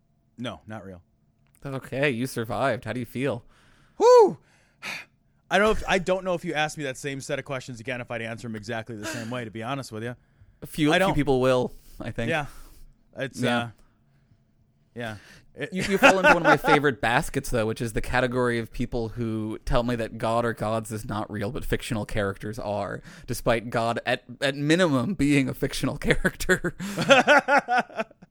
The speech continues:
Speaker 1: Yeah, I, it, but fiction, like,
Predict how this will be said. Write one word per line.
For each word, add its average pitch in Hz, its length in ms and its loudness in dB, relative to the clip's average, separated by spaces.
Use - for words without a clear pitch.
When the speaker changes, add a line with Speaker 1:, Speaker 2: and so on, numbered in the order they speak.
Speaker 1:
Yeah, 208 260 4
I, 180 60 2
it, 165 200 -8
but 196 240 2
fiction, 165 680 -2
like, 147 200 -8